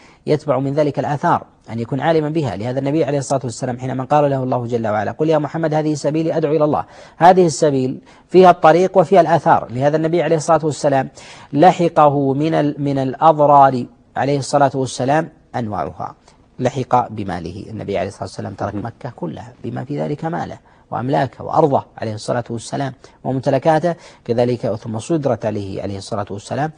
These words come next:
Speaker 1: وترك النبي عليه الصلاة والسلام أيضًا أهله وذويه ومن يحب، وترك بلد، بلد-، بلدته التي هي أحب البقاع،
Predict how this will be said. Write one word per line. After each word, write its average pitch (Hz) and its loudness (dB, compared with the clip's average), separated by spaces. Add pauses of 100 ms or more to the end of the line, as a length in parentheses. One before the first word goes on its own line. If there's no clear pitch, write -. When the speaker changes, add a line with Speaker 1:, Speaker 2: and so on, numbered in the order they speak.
(400)
Speaker 1:
وترك 113 -4
النبي 101 -6
عليه 101 -8
الصلاة 101 -8
والسلام 101 -8 (180)
أيضًا 104 -8 (320)
أهله 101 -4
وذويه 92 -6 (300)
ومن 98 -8
يحب، 107 -10
وترك 110 -8
بلد، 107 -2 (120)
بلد-، 110 -6
بلدته 104 -6
التي 101 -10 (320)
هي 110 -4
أحب 147 -6
البقاع، 104 -4